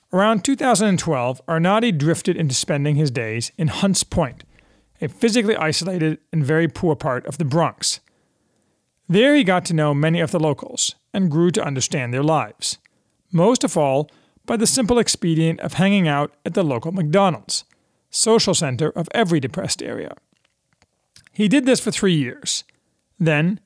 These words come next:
seeing that he was getting sucked into the lives of his interlocutors, and that nothing ever changed or improved for them,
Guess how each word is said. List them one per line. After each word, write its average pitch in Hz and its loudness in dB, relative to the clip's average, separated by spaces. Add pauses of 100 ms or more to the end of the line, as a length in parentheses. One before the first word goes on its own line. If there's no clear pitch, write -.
(140)
seeing 208 2
that 196 2
he 160 2
was 151 0
getting 147 0
sucked 226 0
into - -4
the 175 0
lives 156 0
of - -6
his 151 -2
interlocutors, 147 -2 (560)
and 160 0
that 143 0
nothing 196 0
ever 165 -2
changed 165 0
or - -6
improved 196 -2
for 170 -8
them, 165 -4